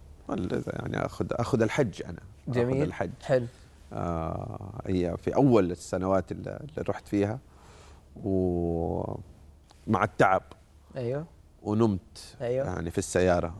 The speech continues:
Speaker 1: وأتذكر قمت في بيت ما أعرف من بيت مين، نحت
Speaker 2: مم.
Speaker 1: بالصراحة لقيت نفسي في غرفة و جالس طالع، ما، ماني عارف فين البيت هذا، حق مين. أظن نمت لي، يعني، أظن اثناشر ساعة يوميها ولا حاجة زي كده، بعد رجوع الحجاج من، آه،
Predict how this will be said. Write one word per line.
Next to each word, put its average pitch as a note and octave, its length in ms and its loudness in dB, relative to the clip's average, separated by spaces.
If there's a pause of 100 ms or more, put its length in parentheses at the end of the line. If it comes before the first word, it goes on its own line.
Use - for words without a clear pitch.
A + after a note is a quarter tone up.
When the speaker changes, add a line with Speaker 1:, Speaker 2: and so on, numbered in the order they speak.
Speaker 1:
وأتذكر F#2 560 0
قمت A2+ 320 2
في - 140 -10
بيت A#2 260 2
ما B2 100 2
أعرف G2+ 240 0
من F#2+ 160 0
بيت F2 200 0
مين، F#2 140 0 (180)
نحت - 120 -2
Speaker 2:
مم. C3 60 0
Speaker 1:
بالصراحة G2 480 0
لقيت G#2 220 2
نفسي G2+ 220 0
في F#2 100 -6
غرفة F#2+ 340 2
و F#2+ 180 0 (960)
جالس - 360 -10 (140)
طالع، - 320 -8 (260)
ما، B2+ 100 -10
ماني B2+ 180 -2
عارف G#2+ 280 -2
فين G#2+ 240 0
البيت F#2+ 380 0
هذا، F#2 220 2
حق A2 120 0
مين. F2+ 480 2 (880)
أظن C3 240 4
نمت A2+ 300 4
لي، E2 120 0 (300)
يعني، E2 260 -4 (160)
أظن B2 160 6
اثناشر F2 420 2
ساعة E2 380 4
يوميها D#2+ 480 -2
ولا E2 180 -2
حاجة E2+ 220 2
زي E2 120 4
كده، F2+ 220 2
بعد F2 280 4
رجوع E2+ 300 2
الحجاج E2+ 500 0
من، D#2+ 340 -6
آه، D2+ 300 -6